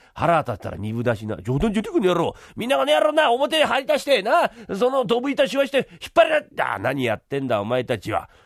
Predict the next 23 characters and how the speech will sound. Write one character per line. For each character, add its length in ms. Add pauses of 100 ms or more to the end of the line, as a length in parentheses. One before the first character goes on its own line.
(120)
ど 120
ぶ 120
板 140
な 80
ん 40
か 100
振 80
り 100
ま 80
し 60
て 80
ど 140
う 60
し 60
た 100
ん 60
だ 140
よ。 420 (200)
う 40
ん。 20
な、 40
う 60
ん。 360